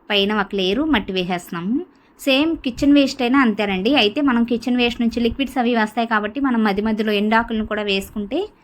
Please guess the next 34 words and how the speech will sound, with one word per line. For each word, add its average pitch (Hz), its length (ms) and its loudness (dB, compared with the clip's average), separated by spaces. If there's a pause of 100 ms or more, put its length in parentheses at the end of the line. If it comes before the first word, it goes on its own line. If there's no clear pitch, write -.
(560)
ఆ, 180 280 -8
కంపోస్టింగ్ 220 480 -2
ప్రాసెస్ 196 320 -2
అనేది 208 240 -2
నీట్‌గా 202 400 -2
ఉంటుందన్నమాట. 180 880 -6
పైన 220 260 2
మిగిలిన 220 380 2
బంతి 202 300 -2
పువ్వు 208 180 -6
రేకులన్నీ 190 440 -4
కూడా 196 200 -6
వేసేసి 202 640 -4 (580)
మందంగా 220 520 2
పైన 214 340 2
మనం 202 280 0
మట్టిని 202 320 -2
వేసేసుకుని 196 840 -2
డైరెక్ట్గా 277 720 2
మొక్కలు 226 300 0
పెట్టేసుకోవచ్చు. 233 960 -2
లేదంటే 202 680 0
ఒక 208 140 -8
పక్కన 220 320 -4
పెట్టేసుకుని 214 500 -4
ఉంచుకు-, 196 360 -6 (100)
ఉంచుకుంటే 214 520 -6
మనకి 202 320 -2
కంటైనర్ 190 540 -6
ఖాళీగా 185 500 -4
ఉంటే 185 340 -8
ఒక 226 140 -10
పక్కన 202 280 -6
పెట్టేసుకుంటే 208 680 -8